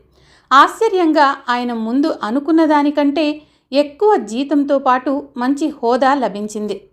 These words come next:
ఆ భక్తురాలు పెట్టుకున్న దృఢమైన నమ్మకాన్ని స్వామివారు ఏమాత్రం వృధా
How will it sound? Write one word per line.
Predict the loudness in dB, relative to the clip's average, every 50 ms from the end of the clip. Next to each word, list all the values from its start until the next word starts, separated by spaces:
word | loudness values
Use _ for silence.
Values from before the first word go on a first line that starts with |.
| _ _ _ _ 6
ఆ | 6 6
భక్తురాలు | 6 4 -2 -6 -4 -6 -2 0 2 2 2 0
పెట్టుకున్న | -2 -2 -4 -4 -4 -6 -4 -2 -2 -2 -2
దృఢమైన | -4 -4 -4 -2 0 2 2 4 4 4 2
నమ్మకాన్ని | 0 -2 -4 -4 -2 -4 -2 0 0 2 4 4 4 4 2 0 -2 -6 -14 _ _ _
స్వామివారు | -20 -6 _ 2 2 4 4 2 2 2 2 2 0 -2
ఏమాత్రం | -4 -2 -2 -2 -2 0 -2 -2 -4 -4 -6 -6 -6 -6 -6 -8 -10 -8
వృధా | -8 -2 0 0 0 0